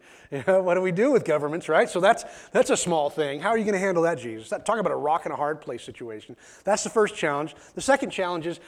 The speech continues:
how does the whole, uh, after we die thing work? Now, that's kind of a big deal. And then finally, uh,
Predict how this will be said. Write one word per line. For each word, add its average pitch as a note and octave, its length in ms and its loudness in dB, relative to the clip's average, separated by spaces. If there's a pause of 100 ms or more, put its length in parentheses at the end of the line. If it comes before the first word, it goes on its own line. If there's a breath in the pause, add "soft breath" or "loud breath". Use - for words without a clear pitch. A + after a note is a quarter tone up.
(120)
how A#3+ 160 4
does A#3 160 0
the G#3 80 -2
whole, G#3 300 6
uh, F3+ 200 4 (220 loud breath)
after F3+ 280 -4
we E3 100 -2
die D3+ 260 2
thing B2+ 240 -10
work? A2+ 220 -16 (760)
Now, E3+ 80 -2
that's A3 160 2
kind B3+ 180 0
of G3 60 2
a F3 60 2
big D3 240 -4
deal. C3+ 340 -6
And F#3 100 -6
then F#3+ 120 -2
finally, F#3+ 580 -2 (320 loud breath)
uh, G3 280 -12